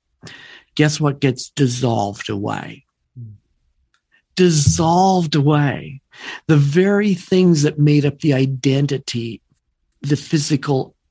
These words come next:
Speaker 1: manifestation of what this animal is, this insect is,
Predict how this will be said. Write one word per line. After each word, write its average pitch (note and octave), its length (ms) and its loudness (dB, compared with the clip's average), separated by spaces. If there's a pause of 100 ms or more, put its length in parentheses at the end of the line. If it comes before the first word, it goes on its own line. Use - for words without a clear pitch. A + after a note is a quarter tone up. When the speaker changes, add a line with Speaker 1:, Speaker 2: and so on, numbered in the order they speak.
Speaker 1:
manifestation C#3 1000 2
of A#2+ 140 -2
what C3 180 -2
this B2+ 280 -6
animal B2 500 0
is, A#2 340 -8 (300)
this - 280 -2
insect C3 520 0
is, - 300 -6